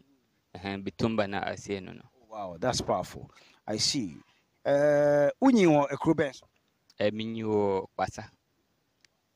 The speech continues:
Speaker 2: Kpasa, mema tena Nkwanta, Krakye Nkwanta da nti no.
Speaker 1: Yeah, ɔ-, yɛ hɔ side no, ah, Kpasa.
Speaker 2: Okay, that's powerful. Kpasa hɔ, edwuma bɛn saa na, eh, young guys no, ɔmo yɛ hɔ?
Speaker 1: Eh, edwuma deɛ, young guys no deɛ,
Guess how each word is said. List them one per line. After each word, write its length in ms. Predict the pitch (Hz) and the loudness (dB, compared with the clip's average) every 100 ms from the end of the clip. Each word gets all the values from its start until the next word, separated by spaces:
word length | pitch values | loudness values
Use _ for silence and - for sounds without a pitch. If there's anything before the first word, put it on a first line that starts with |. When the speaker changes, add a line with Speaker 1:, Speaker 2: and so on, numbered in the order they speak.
| _ - 98 _ - | _ -20 -20 _ -8
Speaker 2:
Kpasa, 420 | 127 - 147 139 | -4 2 4 4
mema 280 | 143 165 151 | 2 4 2
tena 260 | - 208 214 | 0 -4 -2
Nkwanta, 440 | 135 123 113 131 127 | -2 -4 -2 -4 -4
Krakye 320 | - 143 160 151 | -2 -2 -2 -4
Nkwanta 360 | 120 113 123 | -4 -4 -4
da 100 | 113 104 | -4 -8
nti 260 | 107 110 | -8 -10
no. 180 | 107 113 113 - _ _ - | -10 -12 -16 -20 _ _ -14
Speaker 1:
Yeah, 380 | 104 104 98 95 | -4 0 2 6
ɔ-, 140 | 98 | 6
yɛ 100 | 101 | 6
hɔ 240 | 101 107 | 6 0
side 300 | - 101 92 | -2 -4 -6
no, 100 | 92 90 | -12 -16
ah, 300 | 85 90 92 - | -16 -16 -18 -20
Kpasa. 100 | - | -20
Speaker 2:
Okay, 200 | 98 92 _ _ _ | _ _ _ _ _
that's 200 | 143 143 | -6 -4
powerful. 420 | 123 104 - 101 - | -2 -4 -4 -4 2
Kpasa 180 | 180 220 | 4 8
hɔ, 240 | 220 190 | 8 8
edwuma 260 | 180 214 214 | 4 4 4
bɛn 180 | 202 | 4
saa 160 | 147 143 | 4 2
na, 220 | 139 120 | 2 -2
eh, 720 | 120 120 117 117 117 117 117 | -2 -4 -4 -4 -4 -6 -6
young 260 | 120 147 147 | 0 0 2
guys 320 | 131 113 107 | -2 -2 -4
no, 160 | 113 120 | -6 -6
ɔmo 220 | 117 120 | -4 -4
yɛ 100 | 117 | -6
hɔ? 140 | 107 - _ _ _ - | -8 -14 _ _ _ -18
Speaker 1:
Eh, 480 | 107 143 170 165 139 | -12 -12 -10 -8 -8
edwuma 320 | 139 170 180 | -6 -6 -6
deɛ, 560 | 143 131 131 123 123 - | -4 -2 2 2 0 -4
young 260 | 131 170 | -6 -4
guys 340 | 131 110 101 107 | -2 -2 -2 -8
no 180 | 120 | -8
deɛ, 340 | 117 104 92 | -4 -4 -4